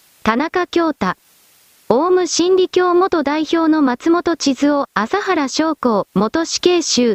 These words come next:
当時六十三の死刑が二千十八年に執行されてから七月で五年。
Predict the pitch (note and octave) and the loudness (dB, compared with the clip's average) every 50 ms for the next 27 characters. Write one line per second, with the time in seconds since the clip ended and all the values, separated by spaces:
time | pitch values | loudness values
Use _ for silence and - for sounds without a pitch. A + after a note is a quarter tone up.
0 | - _ - E4 F#4 F#4+ F4+ C#4+ C4+ B3+ A#3 A3 - - D#4+ C#4 - D4+ D4 C#4 | -2 _ 0 0 2 2 2 0 0 0 0 -2 -2 -2 -2 0 2 2 2 2
1 | - - C4+ C4+ C4 B3+ - - A3 B3+ C4 - - - F#4 G4 G4 F4+ D#4 C4 | 2 0 0 0 -2 -2 -2 0 0 0 -2 -4 -4 -2 0 2 2 2 2 2
2 | A3+ G3 F#3 G#3 - F4 G4 F#4+ F4 A#3 - C4+ D#4+ F4 E4 F4 F4 - F#4+ F#4 | 2 0 0 0 0 2 2 2 2 2 2 2 0 0 0 -2 -2 0 0 2
3 | F4+ E4 D4+ C#4 B3 G#3+ - - G#3+ G#3 - - - C#4+ C#4+ - - C#4 C#4+ D4 | 2 4 4 2 2 2 0 -2 -4 -4 -4 -2 -2 -2 -2 -2 -2 -4 -2 -2
4 | - F4 - E4 D4+ C4 A#3 G#3+ - - - D#4 D#4+ E4+ F4 - E4+ D4 C#4+ A3 | -2 -2 -2 -2 -2 -2 -2 -4 -6 -4 -2 0 0 0 -2 -2 -2 -2 0 0
5 | - F3+ F#3 F3 F3+ F#3+ F3+ - | -2 0 0 0 0 0 -2 -4